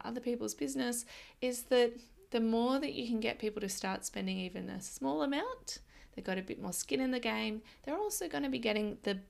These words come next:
better quality content from you, which means you're going to build that relationship with them faster and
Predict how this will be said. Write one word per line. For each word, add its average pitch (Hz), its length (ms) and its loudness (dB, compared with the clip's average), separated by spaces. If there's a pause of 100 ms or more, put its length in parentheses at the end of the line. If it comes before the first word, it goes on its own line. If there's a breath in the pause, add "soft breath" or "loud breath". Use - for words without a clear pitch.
better 226 420 4 (320 loud breath)
quality 214 960 2 (240 soft breath)
content 214 640 0 (120)
from 247 380 2
you, 233 540 10 (320 loud breath)
which 196 260 -4
means 190 400 -2 (240 loud breath)
you're - 100 -12
going 165 180 -4
to - 100 -12
build 185 180 -2
that 196 140 0
relationship 190 580 0
with 190 100 -4
them 180 140 -4
faster 233 720 4 (520 loud breath)
and 233 380 0